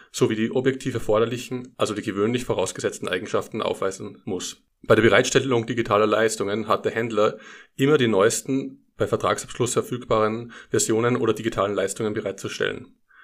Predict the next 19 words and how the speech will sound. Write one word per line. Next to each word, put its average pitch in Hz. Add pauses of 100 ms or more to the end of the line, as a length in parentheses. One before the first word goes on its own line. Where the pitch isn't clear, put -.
(140)
Zudem 123
muss 135
eine 113
übliche 139
Installationsanleitung 113
zur 110
Verfügung 104
gestellt 98
werden. 87
Das 117
Gesetz 127
unterscheidet 120
im 117
digitalen 113
Bereich 101
zwischen -
der 95
digitalen 123
Einzelleistung, 101